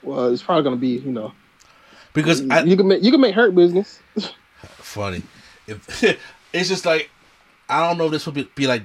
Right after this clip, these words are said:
Speaker 2: like they're my team. And if it is, it's gonna fail.
Speaker 1: You know they all trying to be like two K.
Speaker 2: Yeah.
Speaker 1: Now, the only thing that kinda is, like, weird to me is the controls, the new controls. But it's,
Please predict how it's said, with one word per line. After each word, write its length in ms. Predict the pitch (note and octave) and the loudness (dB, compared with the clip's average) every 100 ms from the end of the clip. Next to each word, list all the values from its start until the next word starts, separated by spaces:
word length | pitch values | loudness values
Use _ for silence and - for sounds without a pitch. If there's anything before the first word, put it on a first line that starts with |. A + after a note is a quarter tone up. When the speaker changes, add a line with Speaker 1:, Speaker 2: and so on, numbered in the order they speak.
| - | -8
Speaker 2:
like 200 | A#2 A2 | -8 -6
they're 140 | A2+ A#2+ | -4 -4
my 280 | G#2 A#2+ C#3 | -2 -2 -2
team. 440 | - E3+ E3+ F#3 _ _ _ _ _ _ _ _ _ _ _ _ _ _ | -6 -6 -8 -12 _ _ _ _ _ _ _ _ _ _ _ _ _ _
And 120 | C#3 C#3+ | -4 -4
if 120 | C#3 | -2
it 80 | D3 | -2
is, 260 | D#3+ C#3+ | -2 -2
it's 80 | B2 | -8
gonna 160 | B2 G2+ | -12 -10
fail. 320 | G2+ D#2+ D2 _ _ _ _ _ _ _ _ _ _ _ _ _ _ _ _ | -10 -10 -14 _ _ _ _ _ _ _ _ _ _ _ _ _ _ _ _
Speaker 1:
You 100 | E3+ | 4
know 140 | A3 | 6
they 100 | C#3 | 6
all 120 | C3+ C3+ | 4 4
trying 140 | A#2+ | 0
to 60 | A#2+ | 2
be 120 | B2 | 4
like 200 | A#2 - | 2 2
two 180 | C3+ A#2 | 0 0
K. 280 | A#2 C3 - - _ _ _ _ _ - - - | 2 0 -2 -18 _ _ _ _ _ -20 -20 -18
Speaker 2:
Yeah. 480 | G#2+ G#2 G2 F#2+ G#2+ - _ _ _ _ _ _ _ _ _ _ - - - - - | -14 -10 -6 -6 -8 -14 _ _ _ _ _ _ _ _ _ _ -20 -20 -20 -20 0
Speaker 1:
Now, 580 | D3+ E3 E3 D#3 C#3+ B2+ - _ | 2 4 4 6 4 2 -4 _
the 160 | D#3+ F3+ | 0 2
only 320 | E3+ A#3 C#4+ | 6 6 6
thing 180 | C4 G#3+ | 6 6
that 260 | F#3+ C#3+ - _ _ | 4 2 -4 _ _
kinda 320 | - E3+ F#3 | 0 4 6
is, 120 | F3 | 6
like, 220 | D#3+ C#3+ B2 | 4 4 6
weird 220 | D3+ C#3+ | 4 4
to 60 | E3+ | 4
me 100 | D#3+ | 4
is 80 | |
the 100 | D3 | 4
controls, 560 | - D3 - D#3 D#3 D3+ | -6 -6 2 4 4 4
the 60 | C3 | 2
new 160 | D3 | 0
controls. 540 | D3 C#3 D3 D3 D3 - | 0 0 2 4 4 0
But 200 | A#2+ G#2+ | -2 -2
it's, 480 | D2+ C#3+ - - | 0 0 -2 -8